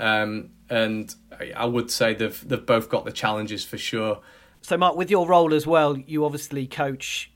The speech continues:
Speaker 2: para-tri athletes. It, how different is that, and, and what advice would you have for, say,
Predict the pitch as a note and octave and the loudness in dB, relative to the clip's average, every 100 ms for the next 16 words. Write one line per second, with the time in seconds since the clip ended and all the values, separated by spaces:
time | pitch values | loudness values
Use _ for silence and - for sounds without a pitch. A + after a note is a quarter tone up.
0 | - F3 D#3 C3+ - C3+ A#2 G#2+ - C3 | -4 2 2 2 -2 -2 -2 -6 -4 -2
1 | A2 - F#2+ C3+ - - - - - _ | -2 -8 -16 -14 -14 -16 -20 -20 -20 _
2 | _ _ _ A3+ - A3 G#3+ E3 A3+ - | _ _ _ -14 -2 2 2 4 2 2
3 | F3+ C#3 - C#3+ - A#2+ G#2 - E3 D#3+ | 0 0 -4 -6 -6 -6 -6 -6 -6 -6
4 | D#3+ D#3 E3 E3 F#3+ E3+ C3+ E3 D#3+ - | -8 -6 -4 2 2 2 4 4 4 -2
5 | D3+ C#3+ D3+ D3 - C#3 - D3 C#3 | -4 -2 -2 -2 -2 -6 0 0 -2